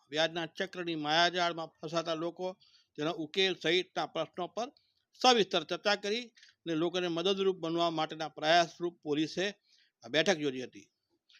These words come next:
બોડેલી ગ્રામ પંચાયતમાં પી એસ આઈ દેવાંગીબેન પંડ્યાની અધ્યક્ષતામાં ગ્રામજનો, આગેવાનો, વેપારીઓની એક મીટિંગ યોજાઈ હતી, જેમાં "ત્રણ વાત તમારી, ત્રણ વાત અમારી"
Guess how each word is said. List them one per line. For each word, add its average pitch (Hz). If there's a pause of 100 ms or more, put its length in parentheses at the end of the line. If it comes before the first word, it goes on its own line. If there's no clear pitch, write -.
(160)
બોડેલી 254
ગ્રામ 226
પંચાયતમાં 196
પી 180
એસ 185
આઈ 185
દેવાંગીબેન 175
પંડ્યાની 160
અધ્યક્ષતામાં 143 (480)
ગ્રામજનો, 175
આગેવાનો, 170
વેપારીઓની 160
એક 151
મીટિંગ 156
યોજાઈ 190
હતી, 208 (960)
જેમાં 220 (340)
"ત્રણ 220
વાત 170
તમારી, 196 (340)
ત્રણ 202
વાત 185
અમારી" 139